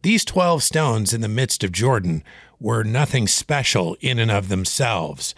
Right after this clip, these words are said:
Perhaps we have a notebook or a family album that is also nothing special. It is the stories they bring to mind of God's faithfulness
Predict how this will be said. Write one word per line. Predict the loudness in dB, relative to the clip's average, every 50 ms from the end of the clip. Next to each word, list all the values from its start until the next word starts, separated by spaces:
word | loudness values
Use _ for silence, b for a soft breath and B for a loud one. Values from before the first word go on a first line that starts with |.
| B B B B B B B
Perhaps | 0 0 0 2 0 -2 -2 -2
we | -2 0 2
have | 2 2 2 2
a | 0
notebook | 0 2 2 2 2 0 0 0 0 0 0 -2 -2 -2
or | -2
a | -2 -2
family | -2 -2 -2 0 0 0 0 0 0 0
album | 0 0 0 0 0 -2 -2 -4 B B B B B B B B
that | -2 0 2 2
is | 2 2
also | 2 2 2 2 2 0 0 0 0 0 -2
nothing | -2 -4 -2 -2 0 -2 0 0 0 0 0 -2
special. | -4 -4 -2 -2 0 0 0 0 -2 -4 -6 -8 _ _ _ B B B B B B B B B B B B _
It | 0 0 2
is | 0 0 0
the | 0 0 2
stories | 2 2 4 4 6 6 6 6 4 4 4 4
they | 2 2 2
bring | 2 0 0 0 2 2 0 0
to | 2 2
mind | 2 4 2 2 2 2 2 0 0 -2 -4
of | -4 -4 -6 -4 -2
God's | 0 2 2 2 2 0 -2 -4
faithfulness | -6 -6 -2 0 2 2 2 0 0 -2 0 0 0 0 -2 -2 -4 -4 -6